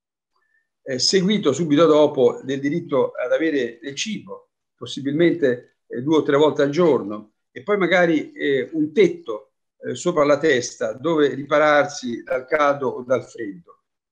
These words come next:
E, e magari un altro diritto fondamentale potrebbe essere, eh,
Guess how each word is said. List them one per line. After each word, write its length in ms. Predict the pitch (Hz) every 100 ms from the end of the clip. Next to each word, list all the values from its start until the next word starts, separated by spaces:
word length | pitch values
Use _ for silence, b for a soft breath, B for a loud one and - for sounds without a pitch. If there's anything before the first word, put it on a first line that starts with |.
| -
E, 240 | 165 160 151
e 200 | 147 143
magari 540 | 151 175 214 180 165
un 180 | 170 160
altro 280 | 180 175 170
diritto 380 | 147 175 - 117
fondamentale 680 | 143 151 180 180 170 160 151
potrebbe 440 | 135 147 147 147
essere, 420 | 147 143 139 127
eh, 440 | 127 - - 131